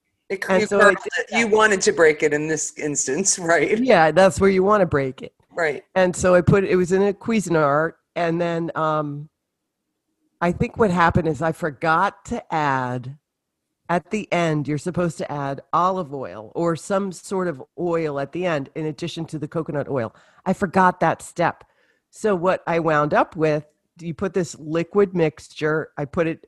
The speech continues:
Speaker 2: in wax paper, a wax paper lined mold.
Speaker 1: Right.
Speaker 2: And solidified it in the refrigerator. And it was, the consistency was so hard.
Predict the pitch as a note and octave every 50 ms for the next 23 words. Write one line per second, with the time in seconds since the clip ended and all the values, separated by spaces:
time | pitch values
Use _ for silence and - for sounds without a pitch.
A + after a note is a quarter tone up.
0 | _ - D#3 D3+ D3 D3 C#3 _ - C3 C#3+ D3 D3+ D#3 - - - - F3+ E3
1 | E3 - F3 F#3 F#3+ G#3 A3 G#3+ _ _ _ _ _ _ _ - D#3 D3+ D3+ D#3+
2 | D3+ D3+ - - - G3+ F3+ F#3 F#3 F#3 F3 E3 D#3+ D#3 D#3+ E3 D#3 - - -
3 | D#3 D#3 D#3 D3+ D3 D3+ D#3 F3+ F#3+ F#3 - _ _ _ _ _ _ - F3 F3
4 | E3 E3+ F3+ - _ _ _ _ _ - E3+ E3 D#3+ D#3+ D#3+ - _ - - -
5 | F#3 F3+ F#3 G3 G3+ - - F3 E3+ D#3+ D#3+ D3+ D#3 D3+ D3 _ - D#3 D#3 D3+
6 | D3 D3+ D3 - F#3+ G3 F3+ F3+ E3 D#3 D3 C#3+ C#3+ C#3+ C3 - C#3 D3 D3+ D3+
7 | C3+ - E3 E3+ F3+ F3 - F3 F#3 F#3 E3+ E3 D#3 B2+ E3+ E3 - F#3+ F3+ F3
8 | E3 - - - F#3+ G3+ - - A3+ A3 - - G#3+ F#3 D#3+ D3+ C#3 - - F#3
9 | F#3 G#3 G3 G3+ A3+ G#3 G3 D#3 C3 C3 C3 C3+ C3+ D3+